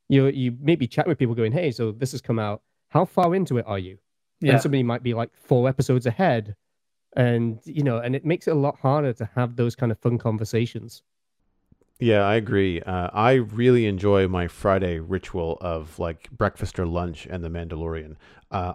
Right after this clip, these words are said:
Speaker 3: I watch it
Speaker 1: Mm.
Speaker 3: early because of the amount of time I'm on the internet, and I just don't wanna be spoiled in circles that I travel in. Um, but I, like, I really like that, um,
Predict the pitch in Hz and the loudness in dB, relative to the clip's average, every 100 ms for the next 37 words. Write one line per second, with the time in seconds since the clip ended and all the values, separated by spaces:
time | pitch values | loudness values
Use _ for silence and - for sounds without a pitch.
0 | - 117 107 104 147 165 117 110 98 90 | -2 0 2 2 4 4 4 2 0 -2
1 | - 87 92 78 - _ 95 82 95 87 | -4 -4 -6 -8 -16 _ -10 -6 -4 -4
2 | - 92 85 82 85 82 85 85 82 - | -6 -6 -4 -4 -4 -4 -4 -4 -6 -6
3 | 82 82 - 78 80 80 80 - - 90 | -6 -6 -6 -8 -6 -8 -10 -12 -8 -6
4 | 78 76 82 76 - 90 78 76 - 80 | -4 -6 -8 -10 -10 -8 -6 -8 -10 -12
5 | 78 - 82 80 73 78 _ _ _ - | -12 -8 -8 -8 -10 -14 _ _ _ -14
6 | 87 82 78 - 110 92 - - 98 90 | -12 -12 -14 -4 -2 -2 -6 -6 -4 -6
7 | - - 95 98 104 107 117 135 123 107 | -6 -6 -4 -2 -4 -2 0 2 2 0
8 | 90 104 - - 82 76 - _ _ - | 2 0 0 -6 -6 -6 -12 _ _ -8
9 | 92 82 80 76 | -6 -6 -8 -12